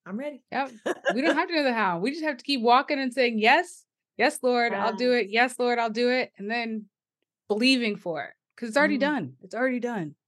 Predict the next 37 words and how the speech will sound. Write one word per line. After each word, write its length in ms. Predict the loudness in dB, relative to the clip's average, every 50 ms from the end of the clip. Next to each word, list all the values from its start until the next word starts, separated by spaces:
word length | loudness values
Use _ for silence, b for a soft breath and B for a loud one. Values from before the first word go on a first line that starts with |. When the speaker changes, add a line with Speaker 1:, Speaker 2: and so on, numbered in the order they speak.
| _ _ _ _ -2
Speaker 1:
Amen. 760 | -2 0 0 0 -2 -2 0 2 4 4 4 2 0 -4 -4 0
Yes, 440 | 2 4 6 6 6 4 2 0 2
it 140 | 0 2 2
is 240 | 0 -2 -4 -4
done. 580 | -2 2 2 4 4 4 2 0 -4 -8 -12 -20 _ _ _ _ _ _ _ _ _ _ _ _ _ _ _ _ _ -14
Speaker 2:
I'm 140 | -12 -12 -12
so 220 | -12 -12 -12 -12
glad. 360 | -10 -10 -10 -12 -12 -14 -18 _ _ _ -8
Oh, 280 | -6 -4 -4 -4 -6 -8
man. 400 | -10 -12 -14 -14 -16 -18 -20 -20 _ _ _ _ _ _ _ _ _ _ _ _ _ _ -4
Judy, 400 | 0 2 2 4 6 6 6 4 4 0 -6 -2
thank 180 | 0 0 0
you 80 | 0 0
so 140 | 0 0 0
much 220 | 0 0 -2 -4 -4
for 160 | -6 -4 -2
all 180 | 0 2 2
of 100 | 0 0
this. 420 | -2 -4 -8 -8 -10 -14 -18 -20 -10 -6
If 380 | -2 -2 -2 -2 -4 -8 _
people 340 | -4 -4 -2 0 2 2 2
want 200 | 2 0 0 -2
to 120 | -6 -6
get 380 | -2 0 0 2 0 0 -4 _ _ _
closer 380 | -14 -8 -6 -6 -4 -4 -4 -4
with 180 | -4 -6 -8 -10
you, 140 | -14 -14 -14
how 340 | -16 -8 -2 0 2 2 2
will 120 | 2 2
they 180 | 2 2 2 2
get 200 | 0 -4 -18 -16
closer 300 | -10 -10 -10 -10 -10 -12
with 160 | -16 -16 -16 -16
you? 120 | -18 -18 -20 _ _ _ _ _ _ b b b b b b b _ _ _ -4
Speaker 1:
Yeah. 340 | 2 4 4 4 4 2 -2 -8 -16 _ _ -10
Okay. 420 | -6 -2 0 0 0 0 -4 -6
Well, 380 | -4 -2 0 0 0 -2 -4